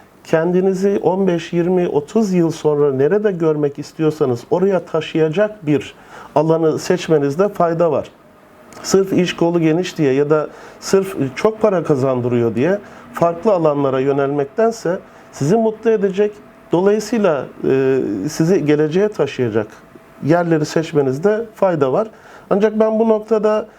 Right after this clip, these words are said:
elbette ki lojistik sektörünün tekrar vurgulamak istediğim bazı avantajlarını yine sıralayacağım burada. Özellikle pandemi döneminde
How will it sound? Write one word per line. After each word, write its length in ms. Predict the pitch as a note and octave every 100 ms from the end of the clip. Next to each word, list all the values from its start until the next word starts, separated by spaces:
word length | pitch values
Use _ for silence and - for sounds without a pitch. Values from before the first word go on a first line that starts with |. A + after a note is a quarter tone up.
| _ -
elbette 440 | F#3+ G#3 G3 F#3
ki 320 | F3+ F3 - -
lojistik 440 | D#3+ E3 - A3+
sektörünün 720 | - F3+ - C#3+ C3+ F3+ A#3 - -
tekrar 400 | F#3+ G3 E3+ D#3 D#3
vurgulamak 520 | D#3 D#3+ D#3+ E3 D#3+
istediğim 480 | - C3 C3 B2 E3+
bazı 280 | E3 D3+
avantajlarını 920 | C#3+ C3+ C3 C3 B2 B2 A#2+ E3 G#3+ G#3+ - - F3
yine 260 | F3 E3+ -
sıralayacağım 720 | - E3+ F3+ F3+ E3+ G3 F3+
burada. 400 | C3+ A2+ D3 G#3 A3 - - -
Özellikle 640 | - E3+ F#3+ F#3+ F#3+ F3 E3+ - -
pandemi 580 | E3+ E3+ E3+ F3 G#3 F#3
döneminde 580 | E3 C#3 A#2 G#2 G#2